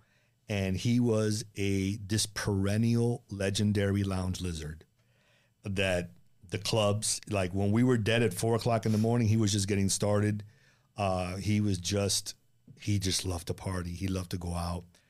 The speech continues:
He loved to, he loved his conquests. And yet this guy, same thing, at about forty, forty-one, forty-two years old, a light bulb flashed in his head,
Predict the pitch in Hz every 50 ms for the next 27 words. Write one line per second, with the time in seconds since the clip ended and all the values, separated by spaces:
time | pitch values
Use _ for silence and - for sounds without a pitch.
0 | _ _ _ _ _ _ - 104 104 101 98 98 98 98 98 98 90 101 - -
1 | - 98 95 95 92 95 - - _ _ _ _ _ - - 107 101 104 107 104
2 | 101 98 90 - - - 98 92 90 - - 85 80 80 - - - - - -
3 | - _ _ _ _ _ _ 98 92 90 90 87 87 87 87 85 85 - _ _
4 | _ _ _ _ _ _ _ _ _ _ - - 101 92 98 123 - - - _
5 | _ - 98 95 104 - - - - 175 104 90 92 95 107 143 170 - _ _
6 | _ _ _ _ _ - - - - 85 85 90 92 - 113 123 165 170 - -
7 | - _ _ _ _ - 85 80 78 80 78 78 78 76 78 78 - _ _ _
8 | - - - _ - 101 95 92 95 98 107 117 131 135 - _ _ _ _ -
9 | - 101 98 98 101 104 107 101 98 98 104 113 - - 95 95 104 107 - 117
10 | 110 110 113 113 120 101 101 110 120 135 - - _ _ _ _ _ _ _ _
11 | - 101 98 101 113 127 127 - 98 95 90 90 87 101 - - _ _ _ -
12 | - - - - 120 107 101 101 - 107 104 98 98 127 139 160 156 147 147